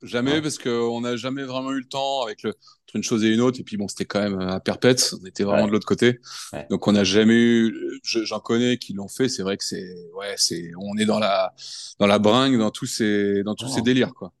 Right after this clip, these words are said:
Speaker 2: Oh
Speaker 1: Donc,
Speaker 2: là là,
Speaker 1: euh,
Speaker 2: moi, j'ai été sévré pendant deux mois de soirée après Spring Break. J'en pouvais plus. J'étais au bout de ma vie, vraiment.
Speaker 1: Parce que t'étais où ? T'étais où déjà en
Speaker 2: J'étais
Speaker 1: fac, toi ?
Speaker 2: en Alabama, à Troy, euh, dans le sud de l'Alabama,
Speaker 1: Ah
Speaker 2: au,
Speaker 1: ouais,
Speaker 2: au nord de la
Speaker 1: exact.
Speaker 2: Floride. Donc,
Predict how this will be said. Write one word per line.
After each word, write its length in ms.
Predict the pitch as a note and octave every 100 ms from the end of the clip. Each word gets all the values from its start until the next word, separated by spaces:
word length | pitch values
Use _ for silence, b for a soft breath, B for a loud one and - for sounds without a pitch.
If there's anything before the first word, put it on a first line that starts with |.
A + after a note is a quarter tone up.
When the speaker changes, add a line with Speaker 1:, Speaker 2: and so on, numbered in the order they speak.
| _
Speaker 2:
Oh 100 | F2
Speaker 1:
Donc, 40 | D2
Speaker 2:
là 80 | D#2
là, 60 |
Speaker 1:
euh, 120 | F#2 F#2
Speaker 2:
moi, 100 | F#2
j'ai 120 | F2+
été 160 | G2
sévré 400 | F#2+ A2 F#2+ A2+
pendant 220 | - F#2 F2+
deux 180 | F#2
mois 200 | G#2 G#2+
de 60 | A2
soirée 460 | - F#2+ F#2+ G2 F#2+
après 240 | E2+ F2
Spring 220 | - F2
Break. 160 | F#2 G2
J'en 100 | E2
pouvais 300 | - E2 E2+
plus. 160 | F2
J'étais 260 | D#2+ F2 D#2+
au 80 | D#2
bout 140 | E2+
de 40 | F2
ma 140 | F2
vie, 180 | D#2+ C#2+ -
vraiment. 340 | D#2 D#2+ D2
Speaker 1:
Parce 80 | -
que 80 | -
t'étais 260 | A#2+ B2 C#3
où ? 220 | E3 F3+
T'étais 300 | - A#2+ D3
où 100 | G3
déjà 240 | F3+ E3+
en 220 | F#3 F3
Speaker 2:
J'étais 340 | E3 - - G#2
Speaker 1:
fac, 20 |
toi ? 60 | G2+
Speaker 2:
en 260 | F#2 F2+ F#2+
Alabama, 420 | G#2+ G#2 G#2+ A2+
à 300 | F#2+ E2 D#2+ -
Troy, 300 | - A2 G#2 F2
euh, 120 | D#2+
dans 120 | D#2+
le 40 | E2
sud 220 | - G#2+
de 80 | F#2
l'Alabama, 380 | F2+ F#2 B2
Speaker 1:
Ah 60 | B2
Speaker 2:
au, 40 |
Speaker 1:
ouais, 160 | B2+ A2+
Speaker 2:
au 120 | E2
nord 180 | E2+ G2
de 60 | F#2
la 60 |
Speaker 1:
exact. 140 | F2 A2+
Speaker 2:
Floride. 200 | F#2 B2+
Donc, 80 | C3+